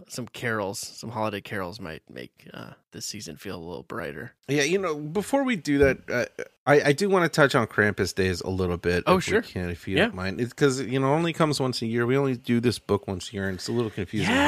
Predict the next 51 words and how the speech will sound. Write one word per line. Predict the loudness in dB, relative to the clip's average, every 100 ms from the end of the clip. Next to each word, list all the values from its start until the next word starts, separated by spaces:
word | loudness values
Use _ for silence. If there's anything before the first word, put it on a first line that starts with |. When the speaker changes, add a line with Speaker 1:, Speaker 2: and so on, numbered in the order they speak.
| 2
Speaker 2:
to |
remember | 2 0 0
Speaker 1:
Yeah, |
Speaker 2:
stuff. | -2 -2 0
Speaker 1:
I | 2
always | 2 0
get | 2
excited | 2 2 2 4 4
when | 2
it | 2 2
comes, | 2 2 0 0
but, | 0
uh, | 2
man, | 2 2 2
it's | 0 -4
just | -2 -2 4
that | 4 4
one | 4 4 4
time, | 4 4 6
huh? | 4 4 0 _
Speaker 2:
Yeah, | 4 4
and | 6 4
it's | 4
a | 0
bummer. | 2 0 0 -4
And, | 0 2 2
and, | 2 2 2
you | 4
know, | 4
there | 6 6
are | 6 4
a | 2
few | 2 2 2
Krampus | 2 0 2 -4 0
Days | 2 4 2
traditions, | -2 0 0 -2 -4
which | -4 -2
you | 0
walked | 4 4 4
us | 0 0
through, | 0 2
I | 2
think, | -2 -2
in | -4
our | -4
first, | -2 0 0 -6 -20 _
uh, | 0 0 -2 -6
Choose | -6 -4 -2
Miss | -4 -4
episode. | -2 -2 -2 -4 -4 -2 2
Speaker 1:
Yeah. | 2 2